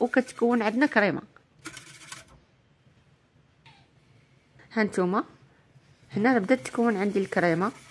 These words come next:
فكنبقى نخلط مزيان. هي اهم حاجه انكم في المرحله الاولى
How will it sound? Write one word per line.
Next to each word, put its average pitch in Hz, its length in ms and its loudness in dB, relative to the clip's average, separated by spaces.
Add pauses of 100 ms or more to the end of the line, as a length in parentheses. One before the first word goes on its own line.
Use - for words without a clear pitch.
(600)
فكنبقى 226 640 2
نخلط 196 400 0
مزيان. 185 420 0 (1800)
هي 226 180 6
اهم 226 360 4
حاجه 262 380 2
انكم 226 380 0
في - 120 -6
المرحله 247 440 2
الاولى 220 360 2